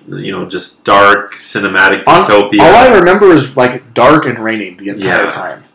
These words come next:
Speaker 1: Whereas, you know, I, I, I think when, when people depict the future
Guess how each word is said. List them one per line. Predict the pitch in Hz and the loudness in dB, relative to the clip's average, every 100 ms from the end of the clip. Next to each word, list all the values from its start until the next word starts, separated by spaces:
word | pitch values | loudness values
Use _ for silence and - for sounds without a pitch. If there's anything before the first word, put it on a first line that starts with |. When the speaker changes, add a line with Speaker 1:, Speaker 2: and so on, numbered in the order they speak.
| _ _ | _ _
Speaker 1:
Whereas, | - 107 120 113 110 101 - - | -10 -2 0 2 0 -4 -10 -10
you | 131 | -6
know, | 113 107 - - - - - - - _ - | -4 -4 -8 -18 -16 -16 -16 -20 -20 _ -8
I, | 127 | -4
I, | 127 131 135 | 0 0 0
I | 135 | 0
think | 156 147 139 | 0 -2 0
when, | 139 123 | 0 0
when | 131 120 | -4 -4
people | - 156 180 143 | -2 0 2 0
depict | 120 - 123 123 | -4 -4 -4 -4
the | |
future | 120 110 110 - 117 117 120 - | -8 -4 -4 0 0 0 0 -6